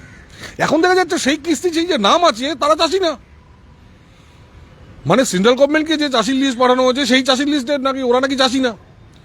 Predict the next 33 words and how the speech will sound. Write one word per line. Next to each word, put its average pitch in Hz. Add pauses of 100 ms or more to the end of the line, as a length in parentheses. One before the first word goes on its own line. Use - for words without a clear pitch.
(340)
আগামী 196
দিনে 269
সেটা 233
নিয়ে 302
তদন্ত 269
হবে। 226
নতুন 277
নতুন, 349
আমি 277
বলছি 320
আপনি 320
ডাইমেনশন 269
খুঁজে 269
পাবেন 262
না, 247
এত 214
রকম 320
কেলেঙ্কারি 240
হয়েছে। 180 (380)
আপনি 185
ছত্রিশ 214
কোটি 269
টাকা 277
কি 233
বলছেন, 254
ছত্রিশশো 220
কোটি 254
টাকার 254
কেলেঙ্কারি। 214 (500)
গতকাল 202
আমাদের 233
সভাপতি 214
বলেছেন, 233